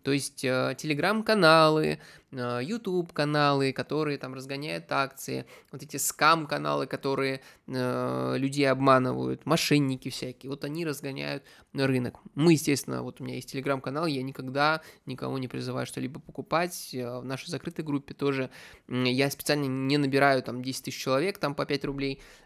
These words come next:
э, чтобы не было вот этих разгонов акций. Э, и советую вам тоже,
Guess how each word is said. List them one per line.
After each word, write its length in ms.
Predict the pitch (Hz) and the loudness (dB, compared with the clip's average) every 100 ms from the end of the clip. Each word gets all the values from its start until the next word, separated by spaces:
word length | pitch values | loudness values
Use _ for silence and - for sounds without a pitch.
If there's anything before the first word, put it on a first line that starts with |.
| - | -2
э, 260 | 123 123 | 0 0
чтобы 720 | 123 - 147 139 143 131 - _ - | -4 -2 -2 0 -2 -2 -6 _ -4
не 200 | 143 156 | 2 4
было 160 | 151 139 | 4 2
вот 100 | 127 | 0
этих 220 | 139 135 | -4 0
разгонов 580 | 127 127 139 139 127 - | 0 0 0 0 -2 -4
акций. 480 | 131 127 - - - - 135 | 2 2 2 -12 -12 -16 -8
Э, 360 | 127 127 123 123 - 82 - - - | -6 -4 -6 -10 -16 -20 -20 -18 -10
и 220 | 135 135 | -6 -4
советую 400 | - 135 165 160 | -4 -4 -4 -2
вам 140 | 139 135 | -4 -2
тоже, 420 | 160 147 123 | -2 0 -2